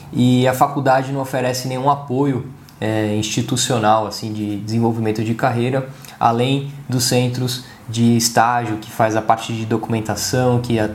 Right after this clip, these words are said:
às vezes até publica, ah, alguma oportunidade de vaga de estágio, alguma coisa assim, mas não tem nenhum centro que auxilia o estudante,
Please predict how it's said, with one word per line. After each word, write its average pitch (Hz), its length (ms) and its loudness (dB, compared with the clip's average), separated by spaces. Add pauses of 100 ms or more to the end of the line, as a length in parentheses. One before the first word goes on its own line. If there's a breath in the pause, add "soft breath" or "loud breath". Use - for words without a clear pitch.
(160)
às 101 60 -6
vezes 110 480 0 (260 loud breath)
até 120 240 2
publica, 123 720 0 (120)
ah, 107 680 0
alguma 107 560 0 (400)
oportunidade 110 720 2
de 107 120 -2
vaga 107 360 0
de 104 80 -8
estágio, 113 480 0
alguma 110 280 -4
coisa 110 240 -2
assim, 139 360 -4 (300 loud breath)
mas 120 240 4
não 131 140 0
tem 135 200 2
nenhum 131 220 -2
centro 135 460 0
que 127 280 2
auxilia 120 800 4
o 117 140 0
estudante, 117 680 -2